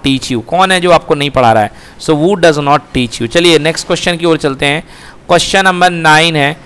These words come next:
"Football कौन नहीं खेलते हैं?" Football कौन नहीं खेलते हैं? चलिए देखिए, फुटबॉल कौन नहीं खेलते हैं, तो यहाँ पे क्या आएगा, देखिए, कौन नहीं खेलते हैं, who does not play football। देखिए,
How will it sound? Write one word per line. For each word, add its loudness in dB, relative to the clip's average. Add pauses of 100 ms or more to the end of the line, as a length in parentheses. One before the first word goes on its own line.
(260)
"Football 4
कौन 4
नहीं -2
खेलते 0
हैं?" 0
Football 2
कौन 2
नहीं -2
खेलते 0
हैं? -2 (480)
चलिए 4
देखिए, 0
फुटबॉल 4
कौन 2
नहीं 0
खेलते 0
हैं, 2 (340)
तो 2
यहाँ 4
पे 0
क्या 4
आएगा, 4
देखिए, 0
कौन 2
नहीं 0
खेलते -2
हैं, 0 (340)
who 2 (140)
does 2 (160)
not 4 (140)
play 2
football। 2
देखिए, 0